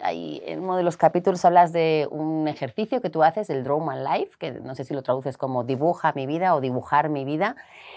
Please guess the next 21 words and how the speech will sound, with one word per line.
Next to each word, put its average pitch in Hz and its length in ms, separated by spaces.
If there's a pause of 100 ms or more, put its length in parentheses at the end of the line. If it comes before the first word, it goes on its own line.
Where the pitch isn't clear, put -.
(220)
Y, 202 520
y 208 240
de 202 100
esa 226 180
estructura, 165 1000
eh, 147 100
¿cómo 202 240
has 196 160
ido 202 220
tú 208 580
hilvanando, 190 1040
eh, - 200
todos 180 240
esos 185 200
conceptos, 185 680
todas 170 280
estas 160 800
experiencias 170 840
que - 80
has 151 80
tenido 165 460